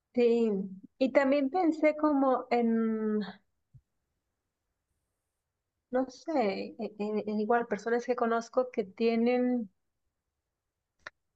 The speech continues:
o sea, no les gustan las fotografías, ni salir en cámara, ni mucho menos, pero,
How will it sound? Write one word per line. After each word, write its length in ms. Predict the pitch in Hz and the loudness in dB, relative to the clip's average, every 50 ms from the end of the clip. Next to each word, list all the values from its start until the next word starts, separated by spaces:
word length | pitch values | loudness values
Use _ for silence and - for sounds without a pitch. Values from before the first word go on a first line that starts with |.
| _ _ _ _ | _ _ _ _
o 20 | |
sea, 140 | - - - - | -10 -8 -4 -2
no 240 | 214 214 214 208 | 0 2 4 4
les 140 | 214 240 247 247 | 4 4 4 2
gustan 260 | 247 240 - 262 254 | 0 0 2 2 2
las 200 | 254 240 240 - | 2 2 0 -2
fotografías, 1400 | - 233 - - 220 196 190 180 185 180 175 180 - - 208 202 202 202 202 202 202 196 196 190 190 196 208 202 | -4 -2 0 2 2 2 4 4 4 2 2 0 0 0 0 0 2 2 2 4 4 4 4 4 4 4 2 2
ni 120 | 196 190 190 | 0 -2 -2
salir 420 | 190 196 190 190 185 190 190 190 | -2 -2 0 0 0 0 0 0
en 100 | 196 208 | 0 0
cámara, 640 | 208 233 214 202 196 196 196 196 196 196 190 175 - _ - 196 196 196 196 | 0 2 2 2 2 2 2 2 4 2 2 0 -4 _ -4 -2 0 0 0
ni 100 | 196 196 | -2 -2
mucho 280 | 190 185 185 185 - 196 | -4 -4 -6 -4 -4 -2
menos, 460 | 202 202 202 196 220 311 320 - _ _ _ _ _ _ _ - _ _ _ _ _ _ _ _ _ _ _ | 0 0 0 0 -2 -2 -6 -10 _ _ _ _ _ _ _ -20 _ _ _ _ _ _ _ _ _ _ _
pero, 840 | - 240 233 233 226 226 226 226 220 214 208 208 196 - - - | 4 4 4 4 2 2 2 2 2 2 2 0 0 -2 -4 -12